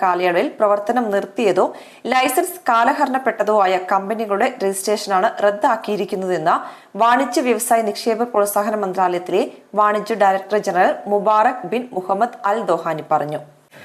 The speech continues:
അതേസമയം റദ്ദാക്കിയ കമ്പനികളിൽ ജോയിന്റ് സ്റ്റോക്ക് കമ്പനികളോ വ്യക്തിഗത വ്യാപാരികളോ ഉൾപ്പെടുന്നില്ലെന്നും അദ്ദേഹം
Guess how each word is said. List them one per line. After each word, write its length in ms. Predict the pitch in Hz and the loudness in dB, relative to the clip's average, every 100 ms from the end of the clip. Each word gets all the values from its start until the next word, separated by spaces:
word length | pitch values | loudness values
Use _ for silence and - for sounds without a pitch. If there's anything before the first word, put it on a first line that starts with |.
| - - - | -18 -6 -2
അതേസമയം 640 | 302 403 359 269 302 269 | 0 2 2 2 2 4
റദ്ദാക്കിയ 560 | 277 277 403 349 277 | 2 2 2 2 2
കമ്പനികളിൽ 580 | 277 254 220 220 208 262 | 2 2 0 0 2 0
ജോയിന്റ് 480 | 254 220 220 240 277 | 0 2 2 2 0
സ്റ്റോക്ക് 380 | - 247 220 226 | -2 2 2 4
കമ്പനികളോ 460 | 214 202 190 185 254 | 0 0 2 2 2
വ്യക്തിഗത 580 | 226 240 - 359 294 269 | 2 -2 0 2 4 2
വ്യാപാരികളോ 720 | 214 208 202 196 190 190 196 | 2 2 2 2 2 2 2
ഉൾപ്പെടുന്നില്ലെന്നും 920 | 202 233 - 277 247 196 202 180 285 208 | 0 0 0 0 0 0 0 0 -2 -4
അദ്ദേഹം 400 | 170 170 214 | -2 -2 -4